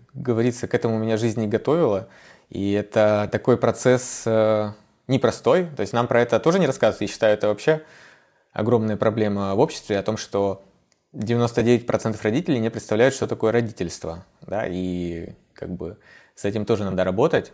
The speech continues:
потому что показывать и положительные моменты, но и также моменты сложные, с которыми придется столкнуться, потому что это тоже как бы, на это надо закладывать очень большое количество, во-первых, времени, во-вторых, эмоций, физических сил,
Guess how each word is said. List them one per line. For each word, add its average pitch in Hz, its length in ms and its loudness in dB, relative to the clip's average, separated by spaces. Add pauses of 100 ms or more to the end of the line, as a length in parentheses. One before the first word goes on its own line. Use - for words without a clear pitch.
потому 95 200 -8
что - 160 -8
показывать 95 500 0
и 92 360 -6 (340)
положительные 120 560 2
моменты, 98 380 -4
но 98 100 -4
и 95 40 -4
также 117 300 0
моменты 110 380 -2
сложные, 120 540 0
с - 60 -20
которыми 101 360 -2
придется 101 340 -2
столкнуться, 95 420 -6
потому 92 180 -10
что - 140 -6
это - 140 -8
тоже 139 300 4
как 101 200 -4
бы, 101 160 -2 (240)
на 107 120 4
это 131 140 2
надо 113 180 4
закладывать 117 680 4
очень 120 300 2
большое 107 340 2
количество, 110 600 -4 (360)
во-первых, 101 420 -2
времени, 110 380 0
во-вторых, 92 380 -8
эмоций, 104 480 -2
физических 104 540 -8
сил, 156 340 0